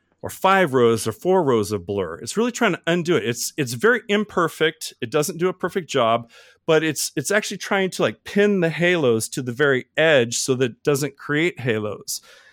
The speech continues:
And if you use the right type of sharpening, uh, again, in Photoshop as a layer, or if you use Smart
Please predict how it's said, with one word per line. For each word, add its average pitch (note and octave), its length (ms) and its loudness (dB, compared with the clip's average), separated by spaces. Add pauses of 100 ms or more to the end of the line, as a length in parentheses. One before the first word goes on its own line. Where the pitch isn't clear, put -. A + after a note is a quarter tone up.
(220)
And D#3 300 0
if A#3 260 0
you A3+ 360 -4 (320)
use F3+ 320 -4
the D3+ 100 -4
right D3 320 0
type D#3 240 -2
of D3+ 80 -4
sharpening, C3+ 720 0 (640)
uh, A#2+ 260 2 (160)
again, C3+ 320 0
in B2+ 120 0
Photoshop C#3 680 0
as A#2 140 -6
a G#2+ 60 -6
layer, C3+ 540 0
or A2+ 220 -2
if - 160 -6
you A#2 80 -4
use A#2 260 -2
Smart B2 300 -4